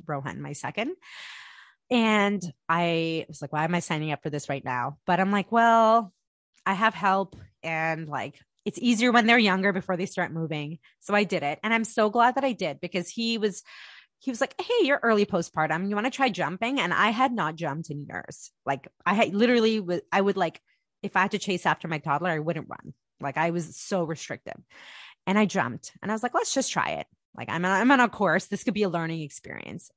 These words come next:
And I felt fine. And then he's like, "You look a little tense doing it, you know, just, just jump." And I was so rigid at first, right? 'Cause I hadn't,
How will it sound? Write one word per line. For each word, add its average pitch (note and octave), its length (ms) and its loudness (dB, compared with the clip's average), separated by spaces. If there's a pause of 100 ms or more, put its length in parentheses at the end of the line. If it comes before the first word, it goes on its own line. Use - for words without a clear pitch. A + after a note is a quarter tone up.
And F#3+ 120 2
I F#3+ 120 4
felt D#3+ 400 -2
fine. G#2+ 360 -8 (440)
And F3 140 0
then F#3+ 80 0
he's G3+ 180 -2
like, F3+ 160 -2
"You A3 140 0
look C4+ 200 4
a D#4 40 0
little C#4 360 0 (120)
tense G#3 380 -2
doing F#3+ 300 0
it, F3 280 0
you F3+ 120 -6
know, D3+ 180 -4
just, A3 260 -4 (240)
just D4+ 160 -2
jump." - 280 2 (480)
And F#3 480 2
I G#3 100 4
was A3+ 120 0
so A#3+ 180 2
rigid G3+ 360 -2
at - 160 -12
first, - 320 -10
right? G3 220 0
'Cause A#3 120 0
I A3 60 4
hadn't, G3 340 2